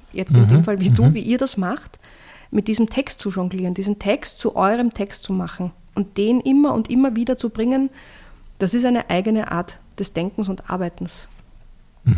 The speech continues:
Speaker 1: Für mich jetzt. Also
Speaker 2: Mhm.
Speaker 1: ich sehe das als Außenstehende.
Speaker 2: Okay. Mhm. Interessant. Und hast du so Lieblingsthemen, die du immer wieder bearbeitest?
Speaker 1: Ja. Also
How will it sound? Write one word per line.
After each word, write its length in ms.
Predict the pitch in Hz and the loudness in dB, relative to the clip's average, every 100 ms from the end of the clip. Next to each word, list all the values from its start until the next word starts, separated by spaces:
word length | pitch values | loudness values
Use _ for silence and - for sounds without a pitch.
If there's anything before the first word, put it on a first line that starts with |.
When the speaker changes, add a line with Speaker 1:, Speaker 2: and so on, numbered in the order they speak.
| - | 2
Speaker 1:
Für 120 | 226 | 6
mich 200 | 214 202 | 6 4
jetzt. 300 | 165 156 - | -2 -4 2
Also 140 | 123 - | 4 4
Speaker 2:
Mhm. 60 | 127 | 4
Speaker 1:
ich 80 | |
sehe 140 | 135 196 | 4 2
das 160 | 208 | 2
als 220 | - 190 - | -2 -4 -6
Außenstehende. 760 | 170 - 185 - 175 175 175 - - _ - - - - - | -6 -6 -12 -6 -4 -4 -8 -12 -20 _ -20 -20 -20 -20 -10
Speaker 2:
Okay. 920 | 90 87 _ - - - 80 123 90 90 _ - - - | -8 -8 _ -20 -14 -8 -4 -4 -6 -12 _ -20 -16 -4
Mhm. 460 | 107 - 85 113 127 - - _ _ _ - | -4 -2 -4 -2 -4 -14 -20 _ _ _ -4
Interessant. 680 | 131 - 131 - 87 - - - _ _ _ _ _ - - - - - - - | -2 0 -2 -2 -6 -8 -20 -20 _ _ _ _ _ -20 -20 -18 -14 -14 -12 2
Und 80 | 127 | 6
hast 160 | 117 139 | 6 4
du 60 | |
so 180 | - 151 | 4 6
Lieblingsthemen, 1040 | 135 113 120 135 - 127 127 156 185 170 - | 8 6 6 2 4 6 8 8 6 2 0
die 100 | 147 | 0
du 100 | 139 | 2
immer 260 | 143 147 143 | 6 6 6
wieder 380 | 143 147 160 165 139 - | 4 4 4 4 0 -4
bearbeitest? 800 | - 107 - 139 - 156 - - _ _ _ _ - | 0 2 2 0 -2 -6 -6 -20 _ _ _ _ -10
Speaker 1:
Ja. 300 | 196 190 202 _ _ _ _ _ - - - - | -6 -6 -8 _ _ _ _ _ -20 -20 -20 -4
Also 420 | 208 208 214 202 | 0 2 0 -2